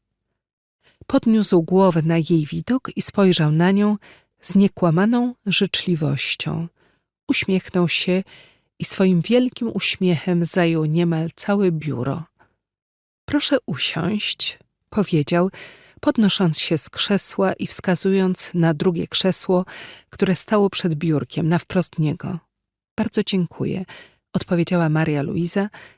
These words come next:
i skierowała się we wskazaną stronę. Usiadła. Znała go, od kiedy wróciła z Pragi i podjęła na nowo posługę wśród nyskich biednych.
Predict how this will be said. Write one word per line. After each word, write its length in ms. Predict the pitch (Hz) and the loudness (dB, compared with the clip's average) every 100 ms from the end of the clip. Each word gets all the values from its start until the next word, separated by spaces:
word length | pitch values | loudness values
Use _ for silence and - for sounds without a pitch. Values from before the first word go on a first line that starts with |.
| _ | _
i 80 | 196 | -4
skierowała 760 | - - 185 170 196 202 202 196 | -4 0 2 2 2 2 2 0
się 340 | - 170 160 | 0 2 2
we 180 | 151 160 | 2 0
wskazaną 640 | - - 160 160 151 156 | -2 -2 -2 0 0 0
stronę. 640 | - - - 131 135 165 - _ _ _ _ | -2 -4 -6 -4 -4 -6 -10 _ _ _ _
Usiadła. 580 | 202 - - - 151 208 - _ _ _ _ _ _ _ _ _ | -4 -2 -2 -6 -10 -14 -20 _ _ _ _ _ _ _ _ _
Znała 380 | - 247 240 208 | -2 2 2 2
go, 240 | - 190 | 2 0
od 160 | 185 - | 0 0
kiedy 260 | - 190 | 0 2
wróciła 420 | 170 180 - 196 180 | 2 2 2 2 0
z 140 | - | -2
Pragi 540 | - 196 175 147 180 | -2 2 2 0 -2
i 60 | - | -2
podjęła 380 | 185 175 185 175 | -2 2 2 4
na 180 | 170 170 | 2 2
nowo 280 | 175 185 | 2 0
posługę 640 | - 175 - 190 165 170 180 - - _ | -2 -4 0 0 0 0 -2 -8 -20 _
wśród 420 | - - 175 170 | -4 -2 -2 2
nyskich 480 | 170 180 - - 151 | 2 2 0 -4 -2
biednych. 720 | 151 156 - 143 - - | 2 0 0 -6 -8 -10